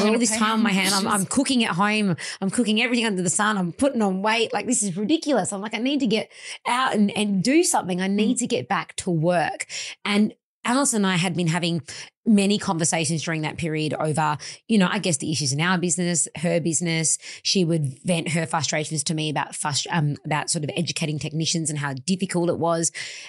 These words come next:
Speaker 2: And that's when we sort of started to talk about how can we unanimously get together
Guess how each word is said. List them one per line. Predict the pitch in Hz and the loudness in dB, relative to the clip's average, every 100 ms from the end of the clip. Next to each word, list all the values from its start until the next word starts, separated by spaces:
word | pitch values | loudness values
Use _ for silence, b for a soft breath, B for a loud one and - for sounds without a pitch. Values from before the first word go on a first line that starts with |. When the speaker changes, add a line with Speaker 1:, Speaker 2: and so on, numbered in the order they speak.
| - | -4
Speaker 2:
And | 185 185 | 2 4
that's | 190 208 - - | 4 2 -2 0
when | 202 185 180 160 | 0 2 0 -2
we | 175 | -2
sort | 147 180 170 | 0 0 0
of | 143 | 0
started | 165 160 139 | -2 -2 -6
to | - - | -6 -4
talk | 151 | -2
about | 160 156 - B B | -2 -2 -6 B B
how | - 180 196 | -4 -2 0
can | - 190 | 0 0
we | 180 | 2
unanimously | 170 170 165 175 165 - 160 | 2 0 0 -2 -2 0 -2
get | 160 185 | -2 -2
together | 151 180 180 175 156 | -2 0 2 2 0